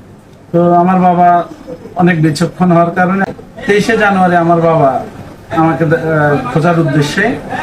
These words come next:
হাতিরঝিল থানায় গেছে। এর আগে তো অন্যরা ঢাকা শহরে এমন কোনো থানা নেই যে থানায় যায়নি।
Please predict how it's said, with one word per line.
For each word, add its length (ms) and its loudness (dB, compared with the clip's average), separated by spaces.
হাতিরঝিল 440 -2
থানায় 320 0
গেছে। 240 -4
এর 120 0
আগে 180 0
তো 100 -2
অন্যরা 260 2
ঢাকা 240 0
শহরে 220 0
এমন 180 0
কোনো 240 0
থানা 260 0
নেই 120 0
যে 100 2
থানায় 320 0
যায়নি। 300 0